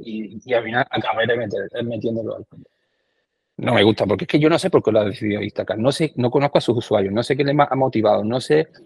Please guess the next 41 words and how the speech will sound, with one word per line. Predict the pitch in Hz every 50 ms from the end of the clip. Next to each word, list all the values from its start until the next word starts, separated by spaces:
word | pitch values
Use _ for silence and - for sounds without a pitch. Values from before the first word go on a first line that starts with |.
| _ _ _
eh, | - 127 123 113
si | - 127
eso | 127 - -
le | 147 139
está | - - 139 -
funcionando | - 139 123 107 - 117 117 123 139 147 123
o |
no | 117 120 127
le | 135
está | 127 - 139
funcionando | - - 113 101 - 107 107 117 127 151 160 165
y | 147 123
por | - 113 110
qué | - 123
han | 127
tomado | 127 135 135 131 127
ese-, | 123 120 127 123 120 - -
esa | - - 120
decisión | 110 - 127 110 - - 139 143
o | 127
no. | 110 107 104 - -
Yo | 107 107 117 117
quiero | - 135 143 165
aprender | 160 - 120 117 107 107 120 143
mis, | 160 156 123 127 -
de | - 113 110
mis | 107 104 -
usuarios. | 104 - _ 101 - - -
Entonces | 104 110 110 104 107
nosotros | 104 123 135 123 110 92
tenemos | 101 110 120 143 156
una | 156 151 151
base | 143 147 151 - - 156 160
y | - 113
sobre | - - 95 98 101 110
esa | - - 135
base | 127 123 123 - - -
iremos | - 107 110 123 143 - -
aprendiendo, | - - 107 110 110 113 120 123 131
iremos | 127 127 127 127 113
iterando. | 113 104 - 90 98 117 123 104 -